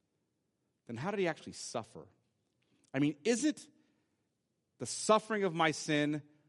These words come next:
my own, or temptation, my own internal pull to give in? Suffering of temptation, really my,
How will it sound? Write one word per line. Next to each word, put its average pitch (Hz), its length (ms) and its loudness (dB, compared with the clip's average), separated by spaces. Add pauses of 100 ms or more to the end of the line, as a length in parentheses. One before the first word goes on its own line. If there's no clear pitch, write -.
(320)
my 139 220 2
own, 170 340 4 (240)
or 135 100 2
temptation, 156 540 -2
my 143 100 2
own 151 140 2
internal 147 400 -4
pull 139 300 -2
to 120 100 -12
give 98 240 -6
in? 85 240 -12 (920)
Suffering 185 440 -2
of 156 80 -2
temptation, 143 480 -2
really 143 160 2
my, 127 240 2